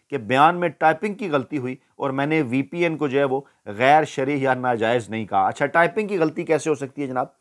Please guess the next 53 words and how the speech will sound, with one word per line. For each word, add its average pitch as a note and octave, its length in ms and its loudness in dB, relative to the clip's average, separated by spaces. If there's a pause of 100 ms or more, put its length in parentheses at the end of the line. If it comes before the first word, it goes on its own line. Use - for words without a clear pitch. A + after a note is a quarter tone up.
(300)
बयान B2+ 260 0
के C3+ 100 -4
अंदर B2 180 2
आपने B2+ 280 2
बयान A#2 300 -2
टाइप B2+ 320 0
करवाया, A#2 320 0
उसके A#2+ 180 -6
बाद A2 160 -4
देखा, G#2+ 340 -2
फिर A#2 160 -6
मीडिया A2 340 0
को B2 120 -4
जारी G#2 280 -2
हुआ, A2 340 -2 (260)
उसके B2 240 -4
ऊपर A#2 120 2
आप A#2 140 4
लोगों A2+ 180 2
ने A#2 60 2
बात A2+ 260 2
भी B2+ 140 -8
की, A#2+ 80 -6
उन्होंने B2 140 -6
कहा, B2 100 -4
"ये B2 120 -4
तो A#2+ 100 -6
जनाब G#2 440 -6
गैर G#2+ 340 4
शरई A#2+ 280 -2
है।" A2 140 -2 (220)
अब C#3+ 200 2
क्या D#3+ 140 6
आपने D#3 240 4
शरई E3 300 2
लिखा F3+ 280 -2
था C#3+ 220 -12 (260)
तो C3+ 100 -2
वो C#3+ 120 2
टाइपिंग C#3 380 -2
की C#3 40 -4
गलती B2 280 -4
से B2 120 -4
गैर A#2 180 0
शरई B2 240 -6
हो G#2 120 -2
गया, G2 120 -8
क्या A2+ 160 -6
ये C3 160 -4
कहना C#3 200 -2
चाह A#2+ 180 -2
रहे G#2+ 100 -4
हैं? A#2 80 -10